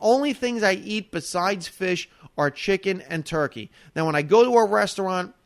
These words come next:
there's sometimes very little way I can find out if those animals were free range. Um, I try to find places that are, um,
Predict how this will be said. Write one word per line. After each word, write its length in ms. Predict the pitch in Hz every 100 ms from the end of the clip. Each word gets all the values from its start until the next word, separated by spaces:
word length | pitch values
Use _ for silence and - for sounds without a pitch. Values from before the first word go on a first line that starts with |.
| _ _ _ _ _ _ _ _ -
there's 260 | 165 175 -
sometimes 580 | 226 226 208 220 202
very 440 | 170 151 190 220 233
little 260 | 220 214
way 160 | 190 202
I 100 | 185
can 180 | 190 170
find 340 | - 190 185
out 120 | 180
if 120 | 170 -
those 240 | 185 175
animals 480 | 175 175 170 175 151 170
were 160 | 151
free 360 | - - 185 190
range. 580 | 175 175 180 180 170 - _ _ _ - -
Um, 340 | 156 147 147 -
I 160 | 156
try 440 | 135 - - 175 220
to 100 | 202
find 340 | 202 208 196
places 720 | - 202 208 - 202 202 - - _ - -
that 280 | 160 156 -
are, 480 | 170 180 190 196 180 _ _ _ _ _ _ -
um, 500 | 165 160 147 139